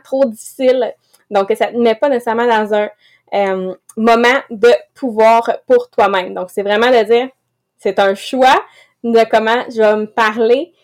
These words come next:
c'est quoi les mots que je vais utiliser, parce que juste ça, ça va faire une ém-, énorme différence aussi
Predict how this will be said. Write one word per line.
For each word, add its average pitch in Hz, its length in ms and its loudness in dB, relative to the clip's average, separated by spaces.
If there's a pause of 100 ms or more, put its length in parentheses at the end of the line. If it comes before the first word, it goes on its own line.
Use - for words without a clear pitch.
(160)
c'est 226 180 0
quoi 254 160 4
les 233 120 4
mots 226 200 0
que 233 140 0
je 214 100 -4
vais 208 120 2
utiliser, 220 480 -6
parce - 160 -10
que 202 120 -4
juste 254 280 -4
ça, 269 160 -2
ça 240 120 -4
va 202 160 0
faire 220 320 -6
une 202 500 -8
ém-, 233 320 -4 (180)
énorme 285 480 0
différence 226 640 -4
aussi 247 400 -10